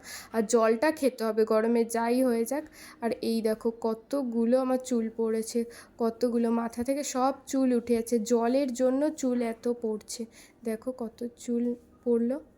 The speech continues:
এই চুল বিক্রি করে আমার মা থালা, বাসন, বাটি, ঘটি সব কেনে। মানে, আমার আর আমার মায়ের চুল এতই ওঠে যে কি, মানে, একটা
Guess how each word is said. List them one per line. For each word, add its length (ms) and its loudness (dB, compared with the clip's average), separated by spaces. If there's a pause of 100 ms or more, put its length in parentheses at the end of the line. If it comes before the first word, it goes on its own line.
(440)
এই 200 2
চুল 320 2
বিক্রি 420 0
করে 240 4
আমার 360 2
মা 280 0 (320)
থালা, 460 2
বাসন, 500 2
বাটি, 380 0
ঘটি 340 2
সব 300 0
কেনে। 220 0
মানে, 300 2
আমার 340 0
আর 100 -2
আমার 240 0
মায়ের 400 -2
চুল 200 -2
এতই 520 0
ওঠে 340 4
যে 140 0
কি, 240 -2
মানে, 200 2
একটা 220 -2